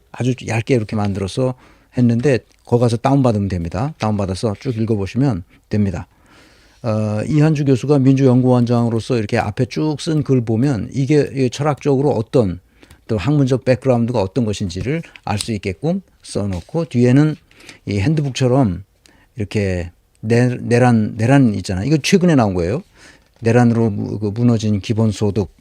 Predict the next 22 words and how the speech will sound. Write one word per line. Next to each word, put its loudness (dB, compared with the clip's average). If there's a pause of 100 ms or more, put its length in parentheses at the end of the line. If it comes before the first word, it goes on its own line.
(300)
기본, 2 (160)
기-, 2 (120)
기본, 4 (240)
그러니까 -6
기본적인 2
삶을 -2
보장하는 -4
사회. -10 (760)
그러니까 -4
헌법 2
가치에 -4
충실한 -2
민주헌정, 0 (720)
뿔뿔이 2
민주주의, 0 (460)
그리고 -4
기본사회는 2
성장해야 0
돼요. -12 (880)
기본사회는 -4 (200)
성장하는 0
것이고 -6